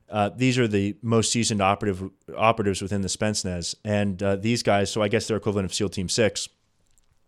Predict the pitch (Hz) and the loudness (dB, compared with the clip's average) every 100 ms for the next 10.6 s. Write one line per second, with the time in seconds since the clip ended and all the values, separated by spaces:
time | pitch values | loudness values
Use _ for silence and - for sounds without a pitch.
0 | _ - 113 104 98 - - - _ _ | _ 2 4 6 4 0 -12 -20 _ _
1 | - 92 92 92 113 113 110 98 92 - | -6 -2 -2 2 4 4 0 -2 -2 -2
2 | 98 101 101 98 95 92 _ - 104 101 | -2 0 0 -2 -2 -6 _ -4 0 0
3 | 95 98 - 95 98 90 92 92 90 90 | 0 -2 -2 -4 -4 -2 0 -2 -4 -4
4 | 90 87 - 90 85 - 92 92 92 90 | -4 -6 -10 -8 -8 -8 -6 -2 -2 -4
5 | - _ _ _ _ - 104 98 92 87 | -8 _ _ _ _ -2 0 2 0 -2
6 | 90 101 95 87 82 85 82 90 87 82 | -4 -2 -2 -4 -8 -8 -8 -8 -6 -6
7 | 82 80 104 113 _ _ - _ _ - | -8 -10 -12 -14 _ _ -20 _ _ 0
8 | 117 117 127 143 - 131 - 139 127 107 | 4 8 8 8 6 0 2 2 2 0
9 | 92 - 110 85 - _ _ _ _ _ | -2 0 0 0 -12 _ _ _ _ _
10 | _ - 107 120 107 98 | _ -14 -2 2 2 0